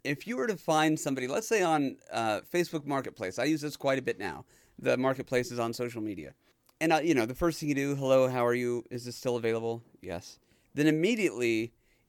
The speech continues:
even though it's via the internet, my heart starts pumping,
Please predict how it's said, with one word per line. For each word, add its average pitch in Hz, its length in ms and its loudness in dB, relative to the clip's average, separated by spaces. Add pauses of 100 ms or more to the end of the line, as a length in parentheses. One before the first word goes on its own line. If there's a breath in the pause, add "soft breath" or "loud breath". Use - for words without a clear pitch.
even 160 220 0
though 214 160 4
it's 151 160 2
via 147 240 2
the 135 140 -2
internet, 113 500 0 (100)
my 156 240 4
heart 147 280 2
starts 113 280 -4
pumping, 113 460 -4